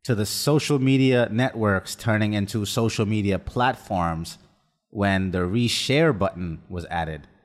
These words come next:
and made the world smaller, in a sense, with how fast news started traveling. And all the way to now, where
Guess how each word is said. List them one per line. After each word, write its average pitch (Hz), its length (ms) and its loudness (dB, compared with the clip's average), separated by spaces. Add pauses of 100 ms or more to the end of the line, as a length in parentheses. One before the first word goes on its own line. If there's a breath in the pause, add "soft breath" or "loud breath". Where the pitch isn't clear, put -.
(340)
and 101 220 0
made 113 160 2
the 104 80 0
world 110 420 0
smaller, 120 680 0
in 101 100 -4
a 92 60 -2
sense, 80 420 -8 (320)
with 95 140 -6
how 107 120 0
fast 104 400 0
news 110 300 2
started 95 260 0
traveling. 98 460 -4 (800)
And 107 100 -4
all 151 200 2
the 165 60 2
way 160 120 4
to 131 80 2
now, 110 380 4
where 92 360 0